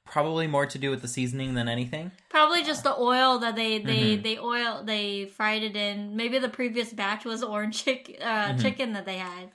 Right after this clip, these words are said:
Speaker 1: But fugu is well known to, to taste like chicken. Um, so many people say that, and I can corroborate that story. Uh, and then we also had the sashimi style, which is usually presented on a plate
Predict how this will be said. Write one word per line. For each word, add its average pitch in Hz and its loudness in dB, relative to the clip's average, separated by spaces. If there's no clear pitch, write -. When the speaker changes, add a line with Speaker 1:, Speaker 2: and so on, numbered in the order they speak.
Speaker 1:
But 135 8
fugu 151 4
is 143 4
well 127 6
known 110 4
to, 101 0
to 123 -4
taste 107 -2
like 101 -4
chicken. - -14
Um, 104 -4
so 104 -2
many 117 0
people 117 -4
say 101 -4
that, 92 -6
and 101 -6
I 98 -6
can 98 -8
corroborate 95 -6
that - -10
story. 117 -8
Uh, 110 6
and 123 4
then 139 4
we 139 2
also 143 2
had 131 4
the 113 -2
sashimi 165 -4
style, 110 2
which 110 -2
is 110 -6
usually 156 -4
presented 143 -4
on 131 -2
a - -2
plate 110 0